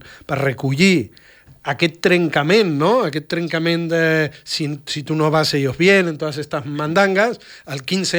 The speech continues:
M també fa aquesta, a-, a-, aquest intent de trencar aquesta lògica. Els comuns i Podemos es converteixen, en teoria, en els hereus que han de materialitzar això,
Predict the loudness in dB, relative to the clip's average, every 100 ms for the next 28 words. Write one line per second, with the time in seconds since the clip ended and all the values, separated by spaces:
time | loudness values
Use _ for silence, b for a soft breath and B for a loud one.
0 | 0 0 -2 -2 -2 0 0 0 0 -6
1 | -4 -4 -4 -4 B B B -12 -12 -8
2 | -8 -8 -8 -4 -2 0 0 4 2 2
3 | 0 0 0 0 2 2 0 -2 -6 -2
4 | 0 2 6 4 4 -6 -2 -4 -4 B
5 | B B -8 -6 -6 -6 0 2 2 -4
6 | 0 2 2 2 -2 -4 -6 -4 -4 -4
7 | -4 -4 -4 -2 0 2 2 0 -2 -6
8 | 0 2 2 0 -2 0 0 0 -2 -2
9 | -2 0 -2 -4 -2 -2 2 2